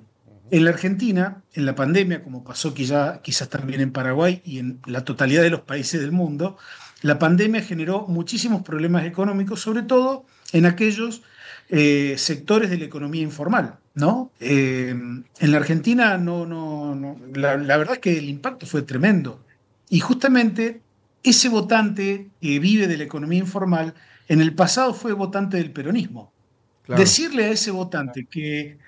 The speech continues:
Speaker 1: que no cobra un salario en blanco, ¿no? Eh, que depende de las changas para vivir, decirle, "Si votás a Milei vas a perder la jubilación",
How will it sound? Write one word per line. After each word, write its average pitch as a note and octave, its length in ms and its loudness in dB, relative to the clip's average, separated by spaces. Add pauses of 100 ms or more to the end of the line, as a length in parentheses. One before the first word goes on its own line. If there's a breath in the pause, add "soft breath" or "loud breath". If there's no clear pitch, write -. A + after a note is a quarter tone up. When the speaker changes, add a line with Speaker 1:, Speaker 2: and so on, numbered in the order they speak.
(200 soft breath)
Speaker 1:
que E3 140 4
no G3+ 180 4
cobra A#3 300 2
un G3 80 -4
salario F3 400 -2
en D#3+ 100 -8
blanco, C#3+ 480 -4
¿no? F3+ 420 -4 (140)
Eh, B2+ 400 2
que C#3 120 -2
depende G3 400 2
de F3+ 80 -2
las D#3+ 160 -10
changas F#3 400 -4
para C3+ 220 -10
vivir, C3+ 360 -4
decirle, C#3 640 -2 (300 loud breath)
"Si F3+ 160 4
votás F3+ 340 4
a A3+ 60 0
Milei A3 280 -4
vas A#3 220 -2
a F#3+ 100 -4
perder G#3 300 -2
la A3+ 80 -4
jubilación", D#3 840 -6